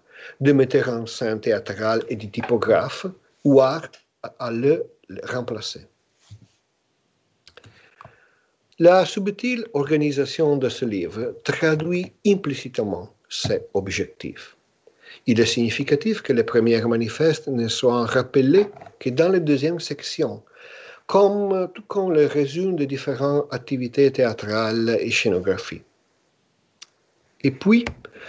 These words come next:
évoluant vers une sorte de répertoire illustré, ou même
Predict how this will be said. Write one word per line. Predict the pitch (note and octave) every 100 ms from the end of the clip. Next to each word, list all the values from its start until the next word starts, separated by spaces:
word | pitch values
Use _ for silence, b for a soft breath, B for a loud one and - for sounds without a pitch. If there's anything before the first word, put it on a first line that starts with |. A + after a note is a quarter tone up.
| B B -
évoluant | C#3 D3 D3+ D#3+ F3 F#3 F#3 C3+
vers | B2 D3+ D3+ E3
une | C#3
sorte | - E3 E3+ -
de | D#3+ C3 C3
répertoire | A#2+ D3 D3 B2+ A2+ - D3 C3+
illustré, | C3 A#2+ B2+ - B2 D3 G3 - _ _ _ _ _ -
ou | C3+
même | B2+ C3+